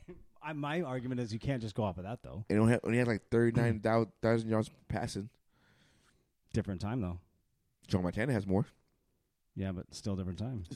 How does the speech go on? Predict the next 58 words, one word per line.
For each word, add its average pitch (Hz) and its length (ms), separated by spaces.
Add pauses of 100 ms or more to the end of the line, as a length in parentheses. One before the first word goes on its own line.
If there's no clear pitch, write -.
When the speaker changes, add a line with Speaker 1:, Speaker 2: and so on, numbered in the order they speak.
(120)
Speaker 2:
No, 240 120
it's 165 100
not. 101 280
Speaker 1:
Different 180 300
offenses, 98 320
too. 104 120
Bill 139 140
Walsh 156 240
was 113 180
always 110 260
Speaker 2:
Oh, 101 100
so 107 120
now 104 60
it's 104 80
the - 80
Speaker 1:
Bill 147 160
Walsh, 98 220
Speaker 2:
offenses. - 280
Speaker 1:
Bill 165 140
Speaker 2:
You, 180 60
Speaker 1:
Walsh 190 180
Speaker 2:
you 180 80
Speaker 1:
was 165 80
Speaker 2:
said, 117 180
you 127 80
said 123 180
different 113 260
time. 123 340
It's 92 80
not, 120 180
it's 131 120
the 120 40
same 127 240
time. - 280
Speaker 1:
But 117 200
at 123 140
that 160 200
time, 120 380 (320)
in 113 140
those 151 200
times, 110 440 (300)
is, 120 200 (640)
it's 170 160
like 113 120
anything. 87 360
It's 127 200 (100)
who 175 160
does 139 220
what, 107 240
Speaker 2:
Wasn't, 101 280
wasn't 113 220
Speaker 1:
what 98 40
Speaker 2:
Brett 104 140
Speaker 1:
their 113 100
Speaker 2:
Fa- 92 60
Speaker 1:
team 110 260
is. - 140 (540)
Speaker 2:
Okay. 85 180